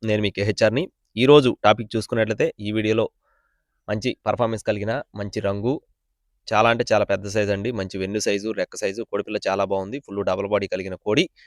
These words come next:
కాకినెమలి పందుని మీ ముందుకు తీసుకొని వచ్చాను. వీడియోని చివరి వరకు స్కిప్ చేయకుండా చూడండి. మన ఛానల్ ఇంకా ఎవరైనా సబ్స్క్రైబ్ అవ్వకపోతే, ఖచ్చితంగా సబ్స్క్రైబ్ అవ్వండి. ఈ వీడియోకి మాత్రం ఒక చిన్న లైక్ చేయండి ఫ్రెండ్స్, లైక్ చేయడం మాత్రం మర్చిపోవద్దండి. ఇది వచ్చేసి జగన్ ఫార్మ్స్ నుండి ఈ కోడిపిల్లని అయితే మీ ముందుకు తీసుకొని రావడం జరిగింది ఫ్రెండ్స్, జగన్ ఫార్మ్స్ నుండి అండి.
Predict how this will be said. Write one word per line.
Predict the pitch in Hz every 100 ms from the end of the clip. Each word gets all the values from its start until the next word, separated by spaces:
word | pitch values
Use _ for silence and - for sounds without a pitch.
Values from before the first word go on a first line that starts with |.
| - - -
కాకినెమలి | 107 123 123 113
పందుని | 107 107 101
మీ |
ముందుకు | 98 95 95
తీసుకొని | 98 113 101
వచ్చాను. | - 104 143
వీడియోని | 117 135 156 123
చివరి | 117 117 117
వరకు | 117 131
స్కిప్ | - 95
చేయకుండా | 107 104 101
చూడండి. | 101 98 131
మన | 107 98 107
ఛానల్ | 113 107
ఇంకా | 98 98
ఎవరైనా | 104 101 98
సబ్స్క్రైబ్ | 98 - - 110
అవ్వకపోతే, | 101 117 127
ఖచ్చితంగా | 98 - 98 95
సబ్స్క్రైబ్ | 95 92 107 98
అవ్వండి. | 95 113 165
ఈ | 120
వీడియోకి | 143 131 117
మాత్రం | 107 151 -
ఒక | -
చిన్న | - 110 117
లైక్ | 101 98
చేయండి | 98 92
ఫ్రెండ్స్, | 139 131
లైక్ | 101 95
చేయడం | 98 95
మాత్రం | 92 95 92
మర్చిపోవద్దండి. | 92 101 101 98 101 156 - - - - _ _ 98
ఇది | 104
వచ్చేసి | 101 117 107 95
జగన్ | 101 110 117
ఫార్మ్స్ | 110 98
నుండి | 110 113
ఈ | 101
కోడిపిల్లని | 107 101 104 98
అయితే | 113
మీ | 98
ముందుకు | 95 95
తీసుకొని | 95 92 101 95
రావడం | 92
జరిగింది | 95 92 -
ఫ్రెండ్స్, | 139 - -
జగన్ | 98 101
ఫార్మ్స్ | 98 95 92
నుండి | 95 92
అండి. | 92